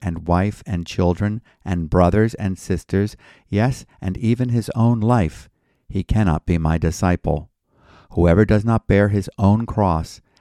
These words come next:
and come after me cannot be my disciple. For which of you, desiring to build a tower, does not first sit down and count the cost,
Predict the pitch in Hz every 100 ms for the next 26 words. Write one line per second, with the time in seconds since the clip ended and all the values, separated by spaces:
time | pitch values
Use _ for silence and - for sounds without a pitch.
0 | - 82 - 82 - 98 98 - 95 92
1 | 80 87 - _ _ - 113 95 85 -
2 | 85 82 85 85 - 101 98 - 76 92
3 | _ _ _ _ _ _ - 117 110 147
4 | 113 87 80 78 92 _ _ 92 82 101
5 | 104 95 90 90 82 98 87 87 104 101
6 | 80 80 85 _ _ - 87 110 104 _
7 | 117 117 - - - - 117 113 101 98
8 | 98 92 85 107 107 - - - 80 -
9 | -